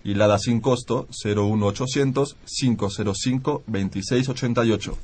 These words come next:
Recuerda que puedes permanecer en contacto con nosotros vía Twitter en arroba tiempo de análisis o en el Facebook Facultad de Ciencias Políticas y Sociales guion unam.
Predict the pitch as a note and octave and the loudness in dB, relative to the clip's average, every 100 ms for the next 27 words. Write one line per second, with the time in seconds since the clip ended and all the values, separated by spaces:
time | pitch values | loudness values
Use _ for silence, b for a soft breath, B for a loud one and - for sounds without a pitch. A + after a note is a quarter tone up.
0 | - B B B B B C3 C3 D#3 D#3 | -10 B B B B B 2 4 4 4
1 | G#2+ B2 A#2+ A#2+ G2 G2 F#2+ A2+ A2+ G#2+ | 2 4 2 2 0 2 0 0 0 0
2 | F#2+ F2+ G#2+ G2 G2+ B2+ A#2 G#2+ A2+ A2 | -2 0 -2 -2 0 0 0 -2 -2 -2
3 | G2 G2 - A2+ B2 A#2 C3+ C3+ G2+ G#2 | 0 -2 0 -2 -2 -2 -4 -2 -4 -2
4 | G#2 F#2 G#2 G2+ F2+ G2 G2 B2+ C#3 D3 | -2 -2 0 0 0 -2 -2 0 0 2
5 | C#3+ C3+ D3+ F3 - B B B - C#3+ | 2 0 -4 -6 -10 B B B 2 4
6 | A2 C#3 B2+ B2+ D3+ - - - - G2+ | 2 2 2 2 -2 -4 -18 -6 -2 0
7 | G2+ F#2 A2+ A#2 G#2 A2 G#2 G2+ - F#2+ | -2 0 2 2 2 0 0 -4 -4 -4
8 | G#2 G2+ F#2+ - G#2 F#2 - B2 C3 C#3+ | -4 -4 -6 -6 -6 -4 2 2 2 -2
9 | - G#2+ A2 B2 C#3 - G2+ F#2+ F#2 | -4 -6 0 2 2 -2 -2 0 0